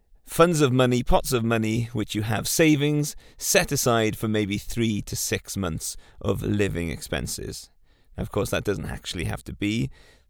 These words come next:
three to six months' worth of your salary. Your three, hopefully your salary is more than your living expenses. If it's not, that's another question to consider. But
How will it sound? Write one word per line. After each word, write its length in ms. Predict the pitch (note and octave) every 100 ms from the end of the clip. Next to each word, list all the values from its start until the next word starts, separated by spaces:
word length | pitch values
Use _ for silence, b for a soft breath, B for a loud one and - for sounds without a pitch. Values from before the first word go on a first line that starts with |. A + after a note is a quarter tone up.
| -
three 260 | B2 A#2+
to 100 | -
six 480 | - - - - - -
months' 360 | - A#2 A#2 -
worth 260 | A2+ A2+ F#2+
of 60 |
your 120 | F2+
salary. 680 | - - B2+ A#2 B2 C3+ D#3+ b b b
Your 120 | - -
three, 240 | B2 B2+ -
hopefully 340 | C3+ - G#2
your 140 | A2+ A#2
salary 480 | A#2 A#2 A2+ A2+
is 100 | A2+
more 180 | A#2 C3
than 120 | G#2+
your 100 | F#2+
living 280 | E2+ - -
expenses. 680 | - - C#2 - A1+ - - _ _ _ _ -
If 140 | A2
it's 100 | A#2
not, 240 | A#2+ C3 -
that's 240 | A2+ A2
another 520 | A#2 B2 A2+ F#2+ - -
question 480 | - G#2+ - - E2+
to 80 | -
consider. 580 | - D#2+ - A#1 G1+ - _ _ _ _ -
But 240 | E3+ -